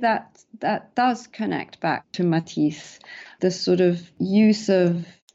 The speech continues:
transparency in the stained glass windows that Matisse had designed for his chapel, I think is, is, is quite comparable, filtering light through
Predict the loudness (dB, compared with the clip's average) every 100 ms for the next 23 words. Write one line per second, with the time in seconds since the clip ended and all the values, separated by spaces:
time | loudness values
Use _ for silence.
0 | _ _ _ -6 0 2 2 0 0 2
1 | 2 0 -4 -4 -2 -4 -2 0 2 2
2 | 0 -2 -8 -20 -10 -4 -4 0 2 2
3 | 2 0 -2 -4 -2 2 2 0 -4 -6
4 | -12 -16 -20 _ -20 _ -4 -2 -2 -8
5 | -18 -10 -10 -4 -2 -2 -2 -6 -2 -2
6 | 2 2 2 0 -2 -6 -6 -2 0 0
7 | 0 -4 -4 -2 -2 -2 -2 0 -2 -4
8 | -6 -10 -14 -20 -20 -20 -6 -2 -2 0
9 | 0 -2 -10 -18 -18 -6 -4 -4 -6 -8
10 | -6 -6 -6 -6 -6 -2 -4 -2 -4 -4
11 | -4 -2 0 -2 -6 -10 -14 -20 -20 -20
12 | -20 _ 0 4 4 0 -2 0 2 2
13 | 2 0 0 -6 -14 -18 -18 _ -10 0
14 | 4 6 6 2